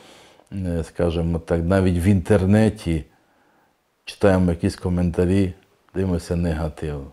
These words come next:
Тому собі людина, м, себе провокує на те, щоби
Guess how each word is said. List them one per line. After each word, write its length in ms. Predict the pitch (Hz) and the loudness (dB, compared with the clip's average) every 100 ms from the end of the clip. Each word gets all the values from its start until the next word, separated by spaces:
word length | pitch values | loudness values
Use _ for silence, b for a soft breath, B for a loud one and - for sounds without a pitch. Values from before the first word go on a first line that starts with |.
| _ | _
Тому 240 | - 80 73 | -14 -12 -12
собі 320 | - 78 78 | -12 -8 -6
людина, 520 | 80 80 107 107 95 B B B B B B B _ | -6 0 2 2 0 B B B B B B B _
м, 380 | 80 85 76 80 78 | -6 -4 -4 -6 -10
себе 400 | - 98 123 120 | -4 2 4 4
провокує 760 | 110 101 95 92 135 127 104 | 4 4 4 2 2 6 6
на 160 | 98 92 | 4 0
те, 300 | - 123 120 | 0 0 0
щоби 640 | - 95 87 95 107 117 | -2 -4 -2 0 2 0